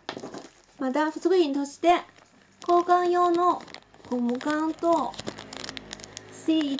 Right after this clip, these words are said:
交換用のスイッチのボタンも入ってます。以上は、このジェットピンのイーシーアール二十五フラッシュライトについて紹介が終わりました。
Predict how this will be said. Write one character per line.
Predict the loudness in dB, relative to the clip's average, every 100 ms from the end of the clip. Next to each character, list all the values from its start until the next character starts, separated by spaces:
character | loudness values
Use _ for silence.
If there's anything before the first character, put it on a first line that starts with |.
| -8 0
交 | 2
換 | 2 0 0
用 | -2
の |
ス | -2 -4
イ |
ッ | -4
チ | -6 -10 -10 -14 -16 -18 _ _ _ _ -16 -14 -18 -18 -8 -6
の |
ボ | -4 -4
タ | -4 -2
ン |
も | -2 -2
入 | -8 -14
っ | -12
て | -12
ま | -14 -18
す。 | -20 -20 -20 _ -20 -20 -20 -20 _ _ _ _ _ _ _ _ _ _ -20 -20 -20 _ -20 _ -20 -20 -20 -8
以 | 0 0
上 | 0 -2 0
は、 | 0 0 -2 -14 -10
こ | -2
の | 0 2
ジ | 2
ェ |
ッ | 2
ト |
ピ | 0 2
ン | 2
の | 2 2 0 -8 _ _
イ | 0 2 2
ー |
シ | 2 0 2
ー |
ア | 0 0
ー | 2
ル |
二 | 2
十 | 4
五 | 4 0
フ | 2
ラ | 0
ッ |
シ | 2
ュ |
ラ | 0
イ | 2
ト | 0
に | 0
つ | 0
い |
て | 0
紹 | 0 -2
介 | -2 0
が | -2 -4
終 | -10
わ |
り | -10
ま | -12 -12
し |
た。 | -20